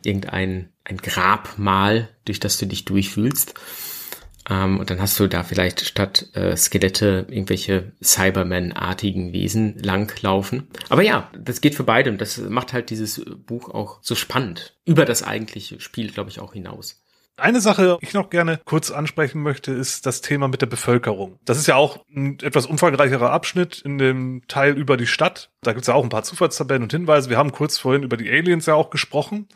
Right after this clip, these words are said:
Speaker 2: was halt ein Teil der Bevölkerung ist. Der Großteil der Bevölkerung sind Menschen. Das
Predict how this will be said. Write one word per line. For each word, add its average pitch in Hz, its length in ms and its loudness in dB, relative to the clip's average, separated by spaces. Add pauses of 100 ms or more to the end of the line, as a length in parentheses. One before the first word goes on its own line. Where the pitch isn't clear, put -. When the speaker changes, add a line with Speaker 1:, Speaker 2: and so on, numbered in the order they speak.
(220)
Speaker 2:
was 117 140 -2
halt 120 220 -2
ein 131 160 2
Teil 147 160 4
der 147 60 2
Bevölkerung 143 520 -2
ist. - 180 -6
Der 120 80 0
Großteil 170 440 6
der 165 80 2
Bevölkerung 143 720 0
sind 123 280 -6
Menschen. 135 600 0 (160)
Das - 340 -4